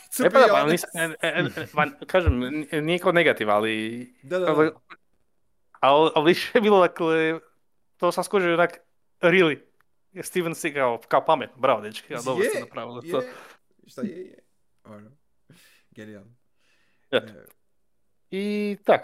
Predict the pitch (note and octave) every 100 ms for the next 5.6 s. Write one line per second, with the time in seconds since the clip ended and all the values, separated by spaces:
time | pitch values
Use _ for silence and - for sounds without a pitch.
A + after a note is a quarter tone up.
0 | - A2+ A#2+ - C#3+ C3 B2+ C3+ B2 C3
1 | A#2+ A#2 G#2+ - D3+ _ A#2 G#2 F#2 _
2 | _ _ _ _ _ D#3 C3+ D#3+ D3+ C#3
3 | D#3 C#3 B2+ A#2+ A2 A2 G#2+ - - _
4 | _ _ E3 - F3 E3 F3 D3 C#3+ C3
5 | A2+ - G2 G2+ F#2+ -